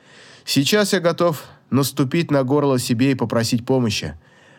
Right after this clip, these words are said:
А главное, принять ее без возражений". "Родители! Карина третий кусок пиццы просит, ей можно давать?" Донеслось до нас со стороны палатки. Лара улыбнулась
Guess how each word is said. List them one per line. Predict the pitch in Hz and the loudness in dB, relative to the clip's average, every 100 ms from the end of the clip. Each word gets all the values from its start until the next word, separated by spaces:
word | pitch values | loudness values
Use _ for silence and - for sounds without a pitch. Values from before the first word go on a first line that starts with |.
| - | -4
А | 120 | -2
главное, | 139 190 196 190 170 | 2 2 2 2 0
принять | 143 143 147 135 | 0 2 2 2
ее | 127 | 0
без | 113 117 101 | 2 0 0
возражений". | 101 101 101 92 95 78 69 - _ _ _ - | -2 0 0 0 -2 -4 -8 -14 _ _ _ -2
"Родители! | 160 185 180 254 269 294 285 262 233 226 220 - _ _ _ _ | 0 0 0 0 0 0 2 4 2 2 0 -6 _ _ _ _
Карина | - 185 240 254 285 | 0 2 4 2 2
третий | 277 262 254 262 | 2 0 2 0
кусок | 277 262 285 277 | 0 2 0 -2
пиццы | - 240 233 277 254 | 0 2 2 -2 0
просит, | 262 233 190 160 135 | 2 2 2 -2 -2
ей | 175 196 | 2 2
можно | 202 254 294 320 | 4 2 2 -2
давать?" | 311 277 254 190 127 - - _ _ _ _ _ 107 | 2 2 4 2 0 -4 -20 _ _ _ _ _ -2
Донеслось | 131 147 135 156 196 202 | 0 2 0 0 0 2
до | 185 | 2
нас | 180 175 | 2 0
со | 165 | -2
стороны | 135 127 113 120 | -2 0 0 0
палатки. | 131 139 107 92 - 90 92 - _ _ _ _ | 0 0 0 -2 -4 -6 -6 -10 _ _ _ _
Лара | 95 151 190 170 | 0 2 4 2
улыбнулась | 131 113 113 165 185 165 - | 2 2 2 2 2 -2 -6